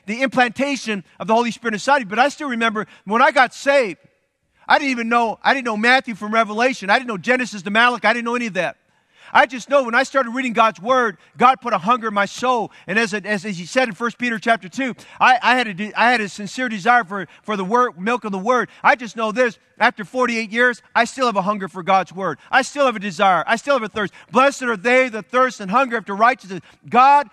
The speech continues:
wants you and I to thirst and hunger after his word and to desire him. But listen, the natural man cannot receive the things of God. So he says in verse fourteen, "For they are foolishness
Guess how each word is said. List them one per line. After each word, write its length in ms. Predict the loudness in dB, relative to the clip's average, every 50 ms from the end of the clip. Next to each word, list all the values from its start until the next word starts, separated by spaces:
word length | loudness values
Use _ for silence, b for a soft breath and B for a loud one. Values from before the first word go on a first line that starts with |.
| b b
wants 380 | 0 2 2 2 2 -2 -10 -8
you 420 | -4 -2 0 0 0 -2 -4 -6 b b b -6
and 140 | -4 -2 0
I 380 | 2 4 4 4 4 2 0 -2 b b _
to 120 | -8 -8
thirst 440 | -4 0 2 2 2 2 0 -4 -12 _ _
and 140 | -12 -8 -2
hunger 400 | 0 0 0 2 0 -2 -2 0 2
after 260 | 2 2 2 2 -2
his 140 | -10 -12 -4
word 340 | -2 0 0 2 0 -2 B B B -12
and 100 | -8 -6
to 80 | -4
desire 420 | -4 -4 0 2 4 4 4 4 2
him. 160 | -2 -6 -10 b b b b
But 160 | -4 -2 -2 -2
listen, 420 | -2 -4 -4 -4 -6 -8 -10 -12 _ _ _ -2
the 100 | -2 2
natural 460 | 4 6 6 6 4 2 -2 -10 -6
man 360 | -2 2 2 4 2 2 0 -4 b b b
cannot 300 | -4 0 2 2 2 0
receive 380 | -4 -8 -8 -8 -8 -8 -8
the 80 | -10 -8
things 260 | -6 -6 -6 -4 -6
of 80 | -4 0
God. 220 | 0 2 2 0
So 100 | -2 -6
he 80 | -8 -4
says 240 | -2 -2 -2 -2
in 60 | -4 -6
verse 180 | -6 -8 -8
fourteen, 460 | -8 -10 -10 -6 -4 -4 -4 -4 -6 b b b b b b b
"For 200 | _ -2 0 0
they 200 | 2 2 2 2
are 140 | 2 0 0
foolishness 1000 | -2 _ _ -4 -2 0 2 2 0 0 -2 -4 -2 -2 0 0 -2 -4 -10